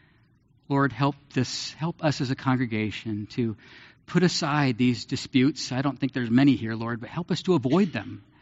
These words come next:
and help us live into that unity to which you call us as we come from different backgrounds and have some different ideas about different things. May we agree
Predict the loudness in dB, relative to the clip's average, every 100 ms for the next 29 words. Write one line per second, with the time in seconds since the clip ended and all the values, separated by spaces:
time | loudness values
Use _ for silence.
0 | _ -20 -20 _ _ _ -12 -8 -8 -8
1 | -2 2 4 2 2 0 4 6 6 4
2 | 0 0 -2 -4 -6 -10 -10 -8 -10 -12
3 | -10 -6 0 0 2 -2 0 -2 -2 -4
4 | -6 -6 -6 -6 -6 -6 0 0 2 0
5 | 2 0 0 2 2 2 -4 -6 -6 -6
6 | -4 -10 -6 -4 -2 -2 -2 -4 -6 -6
7 | -2 0 -2